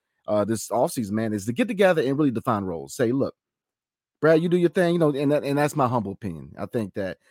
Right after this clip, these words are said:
well, but again, Wes, he's not the only guy on, on, on the microscope. Yeah, I mean, with, with more responsibility, yes, he is definitely on the hot seat. He's gotta perform 'cause, look, man, you don't make the playoffs this next year, I'm just saying. <laughs>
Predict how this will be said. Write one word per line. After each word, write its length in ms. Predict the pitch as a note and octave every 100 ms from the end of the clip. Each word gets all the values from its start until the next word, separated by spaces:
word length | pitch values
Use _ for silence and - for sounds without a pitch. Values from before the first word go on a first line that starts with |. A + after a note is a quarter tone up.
| _ -
well, 220 | E3+ -
but 140 | F#3 F3+ F3
again, 380 | G#3+ G3+ B3+ G#3
Wes, 420 | D3+ A#3+ - - - _ _ _
he's 160 | G#3+ C4
not 140 | -
the 60 | C4
only 140 | B3
guy 140 | G#3+ G3+
on, 260 | E3 D#3+
on, 140 | D3+ A2
on 120 | D3
the 40 |
microscope. 440 | C#3+ A#2 G2+ E2+ -
Yeah, 380 | B2 F#3 F#3 D3+
I 60 | D3+
mean, 180 | C#3+ C3+
with, 160 | A2+
with 320 | C3 A#2 A#2 G#2+
more 220 | D3+ F3+
responsibility, 640 | C#3 - C#3 A2+ A#2+ F#2
yes, 300 | G#2+ F2+ -
he 100 | B2+
is 80 | F#2
definitely 360 | - A2+ - E2+
on 80 |
the 80 | B1
hot 180 | E2+ A#1+
seat. 180 | A1 - _ _ _
He's 240 | C3+ F3+
gotta 200 | B2 E2
perform 400 | - - G2+ C#2
'cause, 200 | - F2+ - _ _ -
look, 240 | A2 F2+
man, 180 | D2+ C#2+ - _
you 120 | C#3 A3+
don't 100 | A3+
make 100 | -
the 80 |
playoffs 320 | A#3 A3 G#3 F#3+
this 100 | G3+
next 240 | G#3+ -
year, 260 | A3+ A3+ G3 _ _ _ _ _ _ _ _ _ _ -
I'm 160 | F3+
just 160 | D#3 -
saying. 300 | D3 G2+ - - - -
<laughs> 80 | -